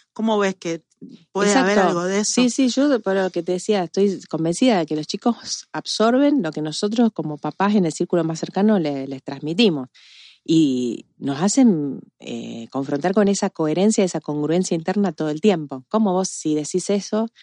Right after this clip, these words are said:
Speaker 2: haces esto otro? Me pasó algo muy concreto, y te lo cuento cortito, con, con mi nene, eh, el más grande, que tiene once, este, hace un tiempo me, me dice, "Mami, yo ya sé qué quiero ser, yo quiero diseñar videojuegos para,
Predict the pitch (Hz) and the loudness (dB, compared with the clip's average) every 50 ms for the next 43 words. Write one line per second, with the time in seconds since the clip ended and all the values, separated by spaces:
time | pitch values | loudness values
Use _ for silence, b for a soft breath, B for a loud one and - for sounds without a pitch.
0 | b b b - 151 151 - 180 170 - 175 160 - - 151 143 135 - - 127 | b b b -10 -10 -4 -2 -2 -2 -2 -4 -6 -4 -6 -8 -6 -6 -8 -8 -10
1 | 127 - 151 156 - 180 - - 277 285 311 B B B B B B B B B | -6 -6 -4 -4 -4 -4 0 2 2 2 2 B B B B B B B B B
2 | B B - 196 208 214 208 196 208 226 220 - 220 202 185 - 165 156 - - | B B 2 4 4 6 6 6 6 4 4 4 2 0 0 0 -2 -4 -4 -4
3 | 139 131 - _ - 143 143 139 143 - 175 175 190 185 170 170 156 143 165 151 | -6 -8 -8 _ -6 -4 -4 -4 -2 -2 -2 0 0 0 0 -2 -2 -2 -4 -4
4 | - 139 127 - 139 139 135 135 139 - 143 139 143 151 151 160 160 156 151 147 | -4 -6 -6 -6 -6 -6 -8 -8 -10 -10 -10 -8 -6 -6 -4 -4 -2 -2 -4 -4
5 | 156 190 220 - _ - 143 147 139 139 135 135 139 139 147 165 165 160 147 143 | -6 -8 -10 -12 _ -12 -10 -10 -8 -10 -10 -10 -8 -8 -4 -4 -4 -2 -2 -4
6 | 135 131 151 160 165 156 151 147 143 - - 160 175 202 - b b b b b | -4 -4 -2 -2 -2 -2 -2 -2 -4 -4 -4 -4 -6 -6 -6 b b b b b
7 | b b _ - 143 139 135 _ - 139 127 - - 156 156 156 - 175 175 180 | b b _ -8 -6 -6 -8 _ -10 -10 -8 -6 -6 -6 -6 -4 -4 -4 -4 -4
8 | 165 180 170 160 156 147 143 139 135 131 131 131 127 127 127 123 123 123 120 120 | -6 -6 -6 -6 -6 -8 -8 -10 -10 -12 -12 -12 -12 -12 -12 -12 -12 -14 -14 -14
9 | - - - - - _ _ _ _ - 135 139 147 - 151 165 185 202 196 175 | -16 -16 -18 -20 -20 _ _ _ _ -2 -2 -2 0 0 2 4 6 6 6 6
10 | 196 202 - 220 214 - - 180 - - 139 - - 147 143 139 131 - - 135 | 4 4 4 2 2 2 0 -2 -2 -4 -6 -6 -4 -4 -4 -4 -4 -4 -4 -4
11 | 123 - - 165 165 170 B B B B B B B B _ - 180 175 185 180 | -4 -2 -2 -2 -2 -2 B B B B B B B B _ 0 2 2 4 4
12 | 175 170 160 151 147 - - _ _ _ 156 156 151 - 156 175 180 190 190 185 | 2 2 2 0 -2 -4 -8 _ _ _ -4 -4 -2 -2 -2 0 0 2 2 2
13 | 175 165 160 - - 175 185 190 196 185 160 - 147 135 135 127 123 120 117 117 | 2 2 0 0 2 2 4 4 4 2 0 -2 -4 -4 -4 -4 -6 -8 -8 -10
14 | 117 117 120 | -10 -12 -16